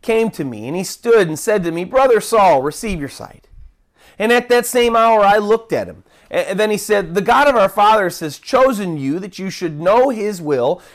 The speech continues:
and see the just one and hear the voice of his mouth. For you will be his witness to all men of what you have seen and heard."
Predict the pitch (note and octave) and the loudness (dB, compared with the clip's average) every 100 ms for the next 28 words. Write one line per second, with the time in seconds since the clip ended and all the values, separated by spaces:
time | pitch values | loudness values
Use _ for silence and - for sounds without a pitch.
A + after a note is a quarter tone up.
0 | _ G3 G3+ - B3+ D#4+ A3 F3 D#3+ - | _ -4 -4 -4 0 2 2 2 0 0
1 | E3 F3+ G#3+ A3 A#3 C#4 D4+ B3 F#3+ F#3 | 0 2 2 -2 -2 -2 -2 -2 0 0
2 | F#3 - F3 F3+ - E3+ E3+ D#3+ - D3 | -2 0 2 2 -2 -4 -4 -6 -6 -2
3 | D#3 G#2+ - _ _ - _ - F#3+ G3 | 0 -2 -10 _ _ -20 _ -8 -2 0
4 | A3+ C4+ B3 G3+ G3+ F#3 D#3+ D3 G3+ A3+ | 2 2 0 0 -4 -4 -6 0 0 0
5 | - - B2+ B2+ C3 C#3 F3+ A3+ G3+ C3+ | -6 -6 -4 -4 -4 -2 0 0 -2 -2
6 | C#3+ C#3 C#3 C3 A#2+ G3 G3+ G#3 G#3+ - | -6 -6 -8 -8 -10 -6 -4 -4 -6 -10
7 | _ _ C3+ C#3+ D3 C#3 _ - B2 G2 | _ _ -4 -2 -2 -8 _ -6 -6 -6
8 | F#2 | -12